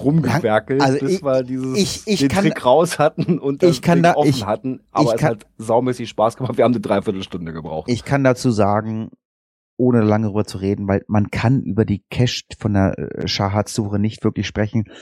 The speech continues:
Speaker 2: Macht sie, guckt sie euch an. G C sechs fünf Y H X. Ähm, ich hab nämlich Angst, <laughs> dass Björn es spoilert und ich weiß, dass die, dass
Speaker 1: Nee,
Speaker 2: die,
Speaker 1: mehr
Speaker 2: dass
Speaker 1: sag ich auch dazu nicht.
Speaker 2: Ja, ich wollte gerade sagen,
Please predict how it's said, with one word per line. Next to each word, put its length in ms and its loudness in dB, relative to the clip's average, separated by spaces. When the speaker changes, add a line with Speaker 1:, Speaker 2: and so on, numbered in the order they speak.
Speaker 2:
Macht 380 -2
sie, 180 -2
guckt 320 -6
sie 100 -2
euch 240 0
an. 380 0
G 240 2
C 420 0
sechs 380 -2
fünf 260 -2
Y 460 -4
H 180 -2
X. 380 -8
Ähm, 400 0
ich 120 -8
hab 120 -2
nämlich 220 -8
Angst, 200 0
<laughs> 0 -
dass 140 0
Björn 240 2
es 140 -4
spoilert 400 0
und 80 -6
ich 140 -8
weiß, 220 -2
dass 120 -6
die, 180 -6
dass 180 0
Speaker 1:
Nee, 120 4
Speaker 2:
die, 60 4
Speaker 1:
mehr 140 4
Speaker 2:
dass 60 0
Speaker 1:
sag 160 2
ich 80 -4
auch 100 -4
dazu 240 -12
nicht. 100 -6
Speaker 2:
Ja, 280 2
ich 140 -4
wollte 120 2
gerade 100 0
sagen, 160 0